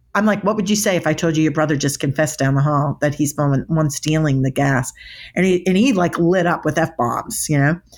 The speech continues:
And there's no way that my brother would do that. I go, "Well, he just confessed on camera." And when, when the brother, the guy, the thief did it, it confessed.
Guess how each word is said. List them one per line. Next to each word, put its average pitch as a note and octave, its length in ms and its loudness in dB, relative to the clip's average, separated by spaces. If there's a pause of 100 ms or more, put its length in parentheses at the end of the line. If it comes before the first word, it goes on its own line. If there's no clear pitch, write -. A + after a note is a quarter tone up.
(340)
And E3+ 320 2
there's E3 160 2
no F3+ 140 4
way F3 120 2
that E3+ 120 0
my E3 100 2
brother D#3+ 240 0
would D#3+ 120 0
do D#3 100 2
that. E3 100 2
I F3+ 100 2
go, F#3 100 2
"Well, D4+ 260 2
he G#3 140 2
just A#3+ 180 0
confessed F#3 340 0
on E3+ 80 0
camera." C#3 400 -2 (320)
And G3+ 80 4
when, G#3+ 200 2
when G#3 260 4
the F3+ 60 0
brother, G3 560 0
the F3+ 100 0
guy, F#3 260 2
the E3 100 0
thief G#3 300 0 (100)
did G#3 200 0
it, D3+ 180 0
it D#3 140 -2
confessed. D#3+ 560 -2